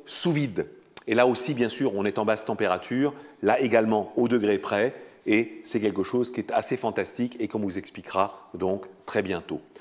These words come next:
Gros avantage de ces cuissons basse température, un, on ne salira pas le four, deux, on va le garder dans sa longueur, et bien sûr, trois,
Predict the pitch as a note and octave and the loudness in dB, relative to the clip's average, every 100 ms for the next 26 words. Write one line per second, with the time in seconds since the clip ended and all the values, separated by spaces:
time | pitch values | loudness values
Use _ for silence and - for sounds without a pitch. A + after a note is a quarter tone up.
0 | - - G#2+ F3+ G3+ F3+ E3 E3+ D3+ C3 | -20 -6 2 4 6 4 4 2 2 0
1 | - A#2 - C3 A#2+ A2+ B2 A2+ G2+ F#2+ | -2 -4 -4 0 0 0 -2 0 0 0
2 | B2+ D3+ D3+ - - C#3 C3 - - - | 0 0 -2 -16 -4 2 2 2 -8 -20
3 | - G#2+ A2 - - G2 F#2 D3 C#3+ A2+ | -4 -2 -2 -4 -6 -4 2 4 4 4
4 | G#2 A2+ E2 - - - - E2+ F2+ - | 4 4 2 -2 -16 -20 -10 -4 -4 -2
5 | A#2 C#3 D3+ - - - F2+ D3 D3 A2 | 0 2 0 -4 -10 -8 6 8 8 6
6 | - - A2 A2+ A#2+ A2+ A#2+ A2 G#2+ A2+ | -6 -4 0 2 2 2 0 0 2 2
7 | F#2 - - F#2+ A#2+ B2 - - - F#2+ | 2 -6 -8 0 2 0 -6 -4 0 2
8 | F#2+ F#2 G2 A#2+ B2+ - - - G2+ G2+ | 2 2 2 2 -2 -12 -12 -4 -2 -2
9 | - A#2 - G#2 G2+ - | -2 -4 -2 2 2 2